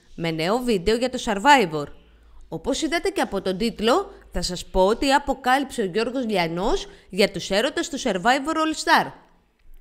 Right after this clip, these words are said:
Ο Λιανός, ο Γιώργος Λιανός μίλησε στο Γεια σου το Σαββάτο μετά τον Μπο και απάντησε για όλες τις τελευταίες εξελίξεις ανάμεσα στους παίκτες και άφησε να εννοηθούν πολλά.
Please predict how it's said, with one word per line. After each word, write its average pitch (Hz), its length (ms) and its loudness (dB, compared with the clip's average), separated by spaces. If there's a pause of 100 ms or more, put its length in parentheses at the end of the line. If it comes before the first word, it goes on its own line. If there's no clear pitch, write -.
Ο - 20 -4
Λιανός, 185 720 -2 (580)
ο 185 100 -4
Γιώργος 202 400 0
Λιανός 214 640 0 (260)
μίλησε 240 360 -2
στο 277 160 -4
Γεια 190 360 2
σου 240 160 -8
το 240 120 -2
Σαββάτο 185 760 0 (240)
μετά 175 360 0
τον 262 120 0
Μπο 185 380 0 (260)
και - 80 -4
απάντησε 190 480 0
για 240 180 2
όλες 262 200 0
τις 302 140 -10
τελευταίες 202 520 -2
εξελίξεις 185 880 -2 (240)
ανάμεσα 175 540 -4
στους 214 260 -10
παίκτες 214 600 -2 (260)
και 180 100 -2
άφησε 269 340 -2
να 277 120 0
εννοηθούν 196 460 -2
πολλά. 220 480 4